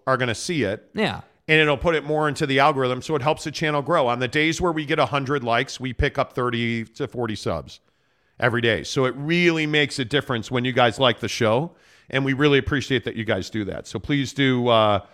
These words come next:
Speaker 1: please do do that. I appreciate it. Um, let's see. Eminem says, uh, "Everyone watching, give a like and a subscribe. This is your Christmas gift to the Monty Show."
Speaker 2: Yeah,
Speaker 1: Exactly
Speaker 2: please.
Speaker 1: right.
Speaker 2: Thank you.
Speaker 1: Appreciate that.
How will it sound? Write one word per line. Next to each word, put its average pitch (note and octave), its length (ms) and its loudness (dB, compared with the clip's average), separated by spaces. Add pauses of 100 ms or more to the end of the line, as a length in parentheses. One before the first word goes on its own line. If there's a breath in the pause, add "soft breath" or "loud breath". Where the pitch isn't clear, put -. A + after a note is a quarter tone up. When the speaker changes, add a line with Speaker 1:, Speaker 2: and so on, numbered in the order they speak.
(300 soft breath)
Speaker 1:
please D3+ 280 2
do D3 200 4
do C3+ 180 0
that. C#3+ 300 6
I B2+ 160 4
appreciate C#3 560 0
it. D#3 220 0 (300 soft breath)
Um, A2+ 800 6
let's C3+ 220 2
see. F#2+ 400 -2
Eminem D#3 420 4
says, C3+ 460 2
uh, C#3+ 240 4
"Everyone E3+ 380 4
watching, C#3+ 640 2
give D3+ 280 4
a D#3 80 6
like D3 360 4
and D3 100 0
a C3 60 0
subscribe. C3+ 520 2
This C3 200 -2
is C#3 100 -4
your C3+ 120 -2
Christmas - 440 -4
gift A#2+ 280 0
to C3+ 80 0
the A2+ 80 0
Monty A#2 340 -2
Show." D#2+ 340 -12
Speaker 2:
Yeah, F3 100 -2
Speaker 1:
Exactly G#2+ 340 0
Speaker 2:
please. G2 140 4
Speaker 1:
right. F2+ 120 -4
Speaker 2:
Thank D3+ 240 -4
you. F#2+ 140 -8 (320 soft breath)
Speaker 1:
Appreciate G#2 420 -4
that. D#2+ 240 -10